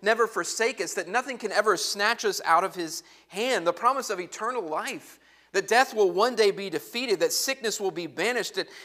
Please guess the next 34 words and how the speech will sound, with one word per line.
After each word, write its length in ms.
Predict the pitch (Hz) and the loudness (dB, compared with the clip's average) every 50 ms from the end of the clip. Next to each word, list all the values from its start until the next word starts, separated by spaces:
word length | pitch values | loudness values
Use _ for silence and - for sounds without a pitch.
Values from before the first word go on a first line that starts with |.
| - - | -10 -2
we'll 220 | 185 196 202 190 | 2 4 4 6
have 180 | 196 196 180 190 | 4 2 2 2
nothing 400 | 196 208 247 262 262 277 247 214 | 4 6 6 6 6 4 -4 0
left 240 | 202 190 185 - - | 0 0 0 0 -6
to 60 | 175 | -12
fear, 260 | - - 240 247 233 | -8 -6 -2 0 0
and 100 | 214 196 | 0 0
that 80 | 190 156 | 0 0
we'll 120 | 196 185 | 0 0
have 200 | 185 196 190 165 | 2 0 0 2
the 100 | 180 165 | 0 0
hope 320 | - - 214 254 285 - | 0 2 0 0 0 0
of 140 | 240 214 170 | -2 -4 -4
glory 300 | 165 175 202 220 220 208 | -2 0 0 2 2 2
that 120 | 190 190 170 | -2 -4 -6
will 120 | 175 165 | -6 -6
satisfy 680 | - - - 202 208 214 214 - - - 202 185 180 180 | -4 -4 -2 0 0 0 -2 -2 -4 -2 0 0 2 2
us 260 | 175 170 - - - - - - _ _ | 0 -2 -4 -6 -12 -14 -20 -20 _ _
for 220 | - - 160 170 170 | -18 -12 -12 -10 -10
eternity. 760 | 160 - - - - 196 220 220 156 - 110 104 - - _ _ _ _ _ _ _ _ _ _ _ _ _ _ _ _ _ - 220 | -8 -8 -8 -10 -10 -14 -14 -16 -16 -16 -18 -20 -20 -20 _ _ _ _ _ _ _ _ _ _ _ _ _ _ _ _ _ -6 -6
These 160 | 262 262 285 | -6 -4 -4
are 60 | 262 | -2
the 100 | 220 196 | -4 -4
promises 600 | - - - 190 202 233 247 233 - - 185 156 151 | -4 -4 -6 -2 -2 -2 -2 -2 -4 -6 -6 -4 -2
that 120 | 175 - - | -2 -2 -2
we 140 | 175 175 | -4 -8
know 460 | 170 170 180 196 214 226 226 214 196 170 | -6 -4 0 0 2 4 4 4 2 2
and 120 | 160 165 | 0 -2
that 100 | 170 - | -4 -4
we 120 | 165 165 | -4 -4
love, 340 | 160 151 165 196 226 240 190 | -4 0 2 4 4 4 2
and 100 | 170 160 | -2 -6
sometimes 500 | - - 254 277 - 233 214 208 196 185 | -4 -4 -4 -4 -4 -4 -4 -4 -4 -4
they 200 | 190 180 175 170 | -4 -4 -4 -4